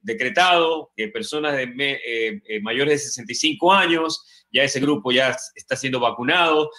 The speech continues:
Si eres una persona como profesor, yo doy clases, pues estoy en ese grupo ya vacunado, eh, eh, así por escala, ¿no? Ahora, ¿han habido alguna iniciativa o has escuchado alguna co-, conversación que la A T P o la W T A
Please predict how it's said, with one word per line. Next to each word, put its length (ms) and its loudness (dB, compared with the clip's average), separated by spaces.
Si 340 0
eres 160 4
una 200 2
persona 340 2
como 240 -2
profesor, 720 4
yo 160 0
doy 160 2
clases, 560 2
pues 180 -4
estoy 240 0
en 100 0
ese 180 0
grupo 440 4
ya 200 2
vacunado, 800 0
eh, 580 0
eh, 320 -6
así 220 0
por 160 2
escala, 380 2
¿no? 120 0
Ahora, 340 2
¿han 140 2
habido 300 4
alguna 280 2
iniciativa 640 2
o 100 -2
has 80 0
escuchado 320 -6
alguna 240 -4
co-, 260 -8
conversación 720 0
que 120 0
la 100 4
A 60 0
T 120 2
P 140 4
o 60 4
la 100 4
W 280 4
T 160 0
A 460 0